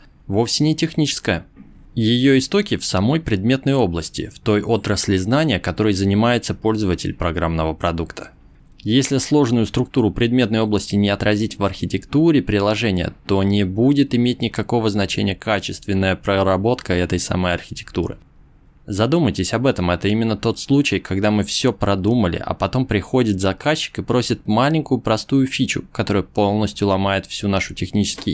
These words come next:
идеальную архитектуру. В книге Эванс развивает две основополагающие идеи. Первое. В большинстве программных проектов основное внимание должно быть сосредоточено на логической структуре предметной области и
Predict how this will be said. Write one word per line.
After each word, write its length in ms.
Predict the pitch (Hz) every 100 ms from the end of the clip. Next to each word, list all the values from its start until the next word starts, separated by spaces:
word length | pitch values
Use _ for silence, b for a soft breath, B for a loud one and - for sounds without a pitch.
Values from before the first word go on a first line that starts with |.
| 98
идеальную 520 | 101 110 98 87 87
архитектуру. 720 | 82 - 95 - 98 87 - - - - - - - - - - -
В 200 | - 123
книге 360 | 160 180 104 117
Эванс 300 | 147 165 -
развивает 580 | 101 95 104 107 143 120
две 220 | 95 123
основополагающие 1040 | 131 113 104 98 - 95 98 117 - 117 113
идеи. 340 | 98 82 - _ _ _
Первое. 400 | 110 92 85 85
В 60 | 85
большинстве 640 | 95 98 120 104 - 180
программных 640 | - 87 90 127 135 -
проектов 480 | - 92 90 - 147 -
основное 500 | 110 - 98 98 143
внимание 460 | 117 98 117 135 98
должно 360 | 95 90 117
быть 160 | 113 -
сосредоточено 840 | 104 - 104 98 98 123 - 113
на 200 | 101 101
логической 720 | 101 92 90 123 - 123 - 107
структуре 520 | 104 98 - 120 127
предметной 560 | 104 98 104 107 110
области 420 | 107 98 90 - -
и 240 | 151